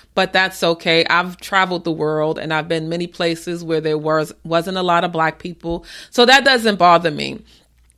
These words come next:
But what was amazing, 'cause my, my, <laughs> my fun thing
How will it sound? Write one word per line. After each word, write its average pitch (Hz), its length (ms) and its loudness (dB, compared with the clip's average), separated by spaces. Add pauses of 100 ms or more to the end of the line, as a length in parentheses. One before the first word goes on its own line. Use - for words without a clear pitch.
(500)
But 226 140 6
what 311 180 4
was 349 240 4
amazing, 269 640 4
'cause 214 260 2
my, 226 360 2
my, 196 580 2 (540)
<laughs> - 200 -14
my 196 200 0
fun 277 420 -2
thing 180 460 -2